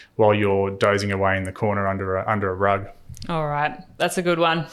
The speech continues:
Speaker 2: Don't <laughs> subsidize everyone else's good deals. Be the one that gets the good deals.
Speaker 1: Absolutely.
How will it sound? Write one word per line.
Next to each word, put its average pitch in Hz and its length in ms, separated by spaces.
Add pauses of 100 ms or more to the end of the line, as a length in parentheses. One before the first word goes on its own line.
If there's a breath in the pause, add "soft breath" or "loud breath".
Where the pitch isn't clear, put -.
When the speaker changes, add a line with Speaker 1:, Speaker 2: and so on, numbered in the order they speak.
Speaker 2:
Don't 196 280
<laughs> - 80
subsidize 180 460
everyone 175 340
else's 165 320
good 165 240
deals. 151 380
Be - 320
the 180 100
one 156 140
that 147 100
gets 143 200
the 156 60
good 143 220
deals. 120 360 (180)
Speaker 1:
Absolutely. 110 640